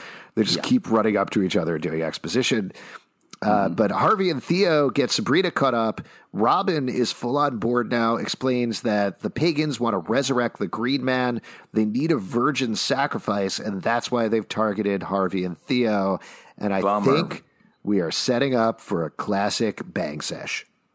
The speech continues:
Speaker 2: The only
Speaker 3: Oh.
Speaker 2: way to fix this is sex.
Speaker 3: I think what, uh, Theo and Robin left, that's what they went and did and then came back.
Speaker 1: I mean,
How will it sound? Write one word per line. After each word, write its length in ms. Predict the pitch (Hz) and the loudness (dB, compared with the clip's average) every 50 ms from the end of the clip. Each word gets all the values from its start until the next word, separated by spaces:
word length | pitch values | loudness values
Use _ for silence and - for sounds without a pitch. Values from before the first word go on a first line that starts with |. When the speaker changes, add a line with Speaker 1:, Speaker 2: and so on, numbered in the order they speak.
| _ _ - - - - - | _ _ -20 -20 -20 -8 0
Speaker 2:
The 200 | 104 101 - - | 0 0 0 2
only 300 | - 101 104 104 104 151 | 4 4 6 6 8 6
Speaker 3:
Oh. 40 | 156 156 | 6 6
Speaker 2:
way 120 | 160 180 | 6 6
to 100 | 185 196 | 4 2
fix 400 | - - 196 190 180 175 - - | 2 2 2 2 4 2 0 2
this 460 | - 139 127 120 117 120 - - - - - - _ - | 4 4 6 6 4 0 -2 -6 -6 -10 -18 -18 _ 2
is 260 | 85 92 101 107 - | 4 4 4 4 4
sex. 800 | - - - - 110 - - - - - - - - - - - | 2 2 2 2 2 0 0 -2 -6 -4 -4 -4 -4 -4 -4 0
Speaker 3:
I 220 | - 120 135 170 190 | 2 4 4 4 2
think 260 | - 240 233 220 156 | 2 2 2 2 4
what, 320 | 170 156 147 135 - - - | 4 4 4 2 -2 -4 -2
uh, 380 | - 131 131 127 123 120 120 - - 110 | 0 2 4 4 4 4 2 0 -4 -8
Theo 720 | - - 151 151 160 160 151 147 135 131 127 117 - - - | -2 0 2 4 4 4 4 4 4 2 0 0 -2 -2 -2
and 240 | 123 117 113 113 113 | 0 2 2 4 4
Robin 380 | 123 123 135 143 127 127 107 | 6 6 4 4 2 0 0
left, 460 | 104 104 107 120 139 143 123 - - | 2 2 4 4 4 2 0 0 0
that's 240 | 120 113 113 - - | 0 0 0 0 -2
what 160 | 120 113 - | -2 -2 0
they 120 | 123 110 104 | 2 0 2
went 220 | 104 113 113 104 | 2 2 0 0
and 140 | 101 95 80 | -2 -2 0
did 200 | 117 117 117 107 | 0 0 2 2
and 100 | 101 101 | 2 0
then 160 | 104 104 107 101 | 0 0 -2 -2
came 260 | - 101 95 90 80 | -2 -2 -2 0 0
back. 400 | 92 98 104 98 85 - - _ _ _ _ _ _ _ _ _ _ _ _ - _ _ _ _ _ _ _ _ - _ _ - | 0 0 0 -2 -4 -6 -10 _ _ _ _ _ _ _ _ _ _ _ _ -20 _ _ _ _ _ _ _ _ -20 _ _ 0
Speaker 1:
I 140 | 120 127 120 | 0 0 2
mean, 480 | 110 110 107 101 95 92 92 92 - | 0 0 -2 -2 -2 -4 -8 -8 -10